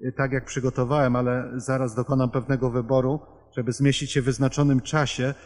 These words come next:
Ostatni punkt, na którym mi bardzo zależy, ponieważ jest to, y, bardzo ważne, y, połączenie z tym całym kongresem, y, z Chrystusem Królem, z naszym zaangażowaniem w budowanie Jego Królestwa na ziemi.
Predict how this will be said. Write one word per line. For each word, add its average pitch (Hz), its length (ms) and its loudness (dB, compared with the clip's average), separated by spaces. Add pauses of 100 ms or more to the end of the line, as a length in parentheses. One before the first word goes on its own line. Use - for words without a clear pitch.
(240)
Ostatni 160 540 0
punkt, 165 340 0
na 147 100 2
którym 160 300 0
mi 151 80 4
bardzo 151 580 0
zależy, 139 480 4
ponieważ 123 360 0
jest 143 180 -2
to, 143 180 2 (500)
y, 135 220 -2 (180)
bardzo 143 520 0
ważne, 143 680 0 (520)
y, 131 60 -6
połączenie 143 760 2
z - 220 -6
tym 156 240 4
całym 165 320 4
kongresem, 147 720 4 (560)
y, 117 340 -2 (180)
z - 140 -14
Chrystusem 139 520 -2
Królem, 139 480 2 (320)
z 117 80 -8
naszym 147 300 2
zaangażowaniem 151 800 2
w - 20 -2
budowanie 147 460 0
Jego 143 200 -2
Królestwa 139 580 0
na 127 140 0
ziemi. 120 380 -4